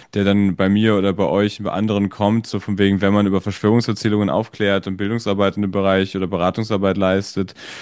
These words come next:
dann kommt ja auch ganz schnell, „Ach, darf man jetzt nicht mehr kritisch sein? Muss man, müssen wir jetzt alle staatshörig sein? Und du bist doch eigentlich nur eine Marionette, die möchte, dass ich aufhöre, kritisch zu denken.“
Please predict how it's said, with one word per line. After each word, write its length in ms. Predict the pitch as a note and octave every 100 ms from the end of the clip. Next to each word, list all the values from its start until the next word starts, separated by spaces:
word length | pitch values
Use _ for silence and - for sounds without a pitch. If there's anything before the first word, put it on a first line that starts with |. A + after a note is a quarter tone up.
| -
dann 320 | - F#2+ G2 F#2
kommt 240 | G#2 F#2+
ja 60 | F2+
auch 100 | -
ganz 160 | F#2+ -
schnell, 180 | F#2 D2
„Ach, 140 | -
darf 240 | B2 A#2
man 100 | B2
jetzt 180 | A2 G#2 A2+
nicht 120 | A2+
mehr 140 | A2
kritisch 400 | - A#2+ A#2+ G#2+
sein? 360 | - G#2+ G#2 G2+ G#2+
Muss 240 | A2+ A2+
man, 100 | A2+ G#2+
müssen 200 | A#2 B2+
wir 60 | A2+
jetzt 180 | G#2 -
alle 180 | A2 G#2
staatshörig 720 | G#2 G#2+ A2+ A2+ G#2+ G#2 G2
sein? 440 | G#2 G2+ G2+ G2
Und 240 | C#2+ G2+ -
du 260 | G#2 G2
bist 220 | G2+ G#2+ A2
doch 120 | F#2+
eigentlich 320 | G#2+ G2+ -
nur 100 | G#2+
eine 80 | G#2
Marionette, 720 | G2+ G#2 G2+ G2+ A2 - G2 - - - -
die 100 | A2
möchte, 380 | G#2+ G#2+ - G#2
dass 160 | G2+
ich 160 | G#2 -
aufhöre, 520 | G#2 A2+ A2 G2+ G2+
kritisch 440 | - A2+ G2+ G2 -
zu 120 | G2
denken.“ 500 | F2+ G2 A2 F2